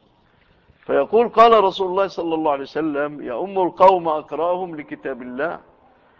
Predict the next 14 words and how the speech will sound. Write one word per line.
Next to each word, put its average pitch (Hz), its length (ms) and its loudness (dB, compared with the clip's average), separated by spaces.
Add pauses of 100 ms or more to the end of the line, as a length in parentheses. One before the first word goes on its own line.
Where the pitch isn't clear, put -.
(160)
فإن 160 220 -2
كانوا 214 300 2
في 175 60 -10
القراءة 165 680 -4
سواء 127 520 -6 (1400)
فأعلمهم 147 1040 -2
بالسنة، 120 1200 -10 (1200)
فإن 165 240 -2
كانوا 190 300 2
في 165 100 -12
السنة 160 640 -8
سواء 131 720 -4 (1080)
فأقدمهم 143 1300 -4
هجرة، 135 1000 -6